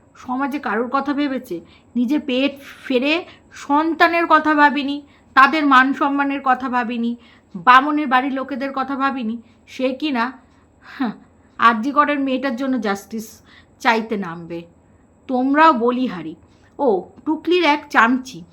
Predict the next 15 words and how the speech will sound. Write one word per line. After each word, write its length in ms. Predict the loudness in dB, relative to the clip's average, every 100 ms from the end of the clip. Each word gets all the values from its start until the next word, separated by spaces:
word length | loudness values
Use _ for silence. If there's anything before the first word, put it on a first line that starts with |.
| _ _ -20
সে 220 | -16 0 4
আবার 240 | 6 4
বলছে, 540 | 2 -6 -6 -8 -10 -12 -20 -20 -12 2
"আমি, 460 | 4 4 0 -4 -8 _ _ _ _ _ -4
মানে, 180 | -4 0
গান 360 | 4 4 4
করি", 240 | -4 -8 -8
সেটা 240 | -8 -6
নিয়েও 180 | -4 -4
তার 200 | -2 -2
সমস্যা। 580 | -2 -10 -10 -14 -16 -18 _ _ -4
বলি, 180 | 0 4
"হ্যাঁ 240 | 6 6
রে 100 | 4
মুটকি, 400 | 0 -4 0